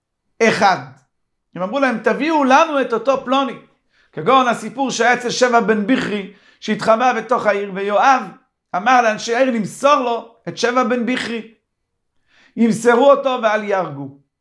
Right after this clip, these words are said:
וכאן יש לנו מחלוקת. אמר רב שמעון בן לוקיש, "והוא יש-, והוא שיהיה חייב מיתה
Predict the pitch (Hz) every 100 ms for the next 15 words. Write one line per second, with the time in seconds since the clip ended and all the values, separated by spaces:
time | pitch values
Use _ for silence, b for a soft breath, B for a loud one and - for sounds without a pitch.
0 | _ _ _ _ _ - 117 - 240 240
1 | 233 220 208 160 160 131 - _ _ b
2 | b b 143 262 247 185 - 208 196 196
3 | 190 196 196 170 185 214 208 208 185 190
4 | 190 240 233 - 208 202 220 196 208 180
5 | 196